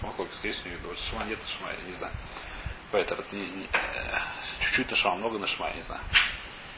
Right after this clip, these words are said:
Это всё, как сказать, поживём, увидим, что называется. Или потом увидим. Э, Вейтер.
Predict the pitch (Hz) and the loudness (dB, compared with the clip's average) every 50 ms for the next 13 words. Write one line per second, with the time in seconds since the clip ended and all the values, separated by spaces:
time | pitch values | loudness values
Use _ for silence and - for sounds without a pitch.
0 | - - - - 107 107 - 101 - - - 104 101 98 92 - 92 90 - - | -10 -10 -8 -6 -4 -2 0 0 2 4 4 4 4 2 2 4 2 2 2 0
1 | 80 78 - - - - - - - - - - - - 104 104 101 98 98 95 | -2 -2 -2 -4 -4 -6 -10 -10 -10 -10 -6 -2 0 2 4 4 4 4 4 2
2 | 87 85 82 - - 82 78 80 80 - - - - - - - - - - - | 2 2 2 0 0 0 -2 -4 -4 -2 -2 -4 -4 -6 -8 -12 -14 -12 -12 -12
3 | - - - - - - - - - - - - - - - - - - - 98 | -12 -12 -12 -12 -12 -12 -12 -12 -12 -12 -12 -12 -12 -12 -10 -8 -4 0 2 2
4 | - - 90 85 82 80 - - - - - - - - - - - - - - | 2 2 0 -2 -4 -6 -8 -10 -12 -12 -14 -14 -12 -12 -12 -12 -12 -14 -14 -14
5 | - - - - - - - - - - - - - - - - - - - - | -14 -14 -14 -14 -14 -14 -14 -12 -12 -10 -10 -10 -10 -10 -12 -14 -12 -12 -10 -10
6 | - - - - - - - - - - 101 98 92 92 92 92 92 92 92 90 | -8 -10 -10 -10 -10 -10 -10 -8 -6 -4 -2 -2 0 0 0 0 0 0 0 2
7 | 90 90 90 87 110 113 110 98 - - - - | 0 0 2 6 6 6 6 6 4 2 2 2